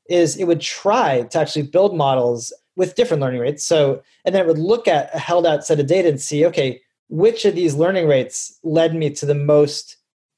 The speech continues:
accurate model on a kinda held out set of, of data. So you just, you'd say, "Okay, you know, when I have a high learning rate, maybe it's eighty percent accurate. When I have a lower learning rate, maybe it's eighty-five percent accurate."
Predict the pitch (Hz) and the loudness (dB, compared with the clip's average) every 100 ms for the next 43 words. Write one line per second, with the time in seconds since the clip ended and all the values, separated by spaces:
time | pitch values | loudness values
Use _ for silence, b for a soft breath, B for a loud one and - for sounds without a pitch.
0 | _ 165 165 160 156 147 156 151 139 120 | _ -4 -4 0 0 2 0 2 2 0
1 | 113 147 135 123 147 127 - 147 143 131 | -2 -4 -2 -4 -4 -6 -2 0 2 0
2 | 120 - 135 117 - 123 113 - _ _ | -4 -2 -2 -2 -4 -6 -6 -14 _ _
3 | - 131 151 151 104 - 143 147 - 151 | -6 -2 0 0 -2 -6 -4 -4 -4 -2
4 | 147 160 160 127 B B 156 160 147 135 | 2 2 2 -2 B B -2 0 0 0
5 | 208 220 208 190 185 165 151 135 - - | 0 2 2 2 0 0 -2 -2 -6 -4
6 | 175 180 156 165 151 156 151 147 127 127 | -2 -2 -2 -2 -2 0 0 0 -4 0
7 | 147 160 160 156 151 147 143 135 b b | 2 4 4 2 2 2 0 0 b b
8 | 147 135 131 135 123 180 185 160 165 156 | -6 -4 -4 -8 -2 0 0 -2 -2 -2
9 | 151 156 147 139 | 0 0 2 -2